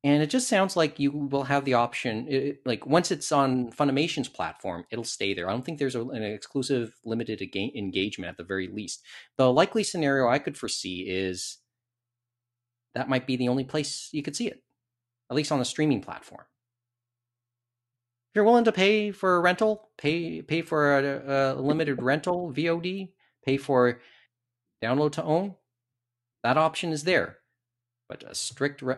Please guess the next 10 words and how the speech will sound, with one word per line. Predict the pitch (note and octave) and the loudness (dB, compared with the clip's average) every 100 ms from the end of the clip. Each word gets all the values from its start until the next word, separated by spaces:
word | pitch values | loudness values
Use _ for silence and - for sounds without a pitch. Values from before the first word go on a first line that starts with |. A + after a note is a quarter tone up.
| - | -4
a | A2 | -6
strict | - - D3+ - _ _ _ _ _ | -6 -6 -6 -10 _ _ _ _ _
stream, | - - C#3 F#3+ F#3+ _ _ _ _ _ _ _ A2 | -8 0 2 0 -4 _ _ _ _ _ _ _ 0
no | C3 | 2
extra | D3 - D3+ | 2 0 -6
cost, | - D3 F#3+ - - _ | 0 2 2 -2 -14 _
aside | - - G2+ A#2 | -10 -4 -2 0
from | C#3+ | 0
the | C#3 | 0
subscription, | D#3+ C#3+ - F3+ - G#3+ | -4 -6 -4 -4 -2 -2